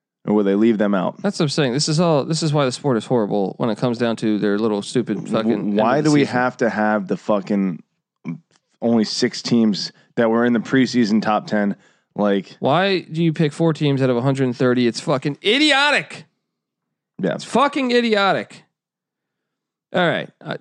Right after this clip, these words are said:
Speaker 2: database top twenty-five, 'cause I don't wanna sit here and fucking just think about all that bullshit.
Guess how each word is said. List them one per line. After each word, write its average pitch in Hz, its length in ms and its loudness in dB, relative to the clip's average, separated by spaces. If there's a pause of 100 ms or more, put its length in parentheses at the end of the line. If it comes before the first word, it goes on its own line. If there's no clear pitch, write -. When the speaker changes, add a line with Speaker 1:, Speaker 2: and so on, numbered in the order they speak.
Speaker 2:
database 190 480 0
top 165 220 0
twenty-five, 151 460 0
'cause 139 100 -4
I 156 80 2
don't 160 80 2
wanna 143 140 2
sit 151 260 0
here 143 180 4
and 127 220 -2 (140)
fucking 135 460 -2
just 123 220 -2
think 147 220 -2
about 139 160 2
all 135 120 4
that 127 260 0
bullshit. 131 640 0